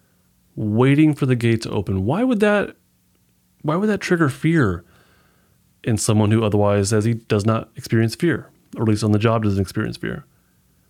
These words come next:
Why would he experience fear when he's sitting, sitting in his car behind a gate that's slowly opening?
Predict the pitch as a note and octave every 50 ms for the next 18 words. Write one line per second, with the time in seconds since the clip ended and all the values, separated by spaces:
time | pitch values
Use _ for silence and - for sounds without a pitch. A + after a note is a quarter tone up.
0 | _ _ _ _ _ _ _ _ _ _ _ _ - C3+ E3 G3 G#3+ A3 G#3+ G3
1 | - - - F3 F3+ F3 D#3+ - - - - E3 D3 A#2 G#2 F#2+ G2+ A#2 B2+ C3
2 | - _ _ _ _ _ _ _ _ _ _ _ _ _ _ - C3+ A#2 A2+ A2
3 | G2+ - - C#3+ C#3 C#3 C#3+ - - - - E3 F#3 F#3 F#3 F3+ - - - A2+
4 | G#2 G2 F#2+ F#2 - - A2 A#2 C3 C3+ C3+ A#2 A#2 G#2+ G#2 G#2 G#2 - _ _
5 | - - - - - _ _ _ _ _ _ _ _ - A2 G2+ - - - -
6 | B2 A#2 A#2 A#2 - - A2+ A2 - - - - - G2 -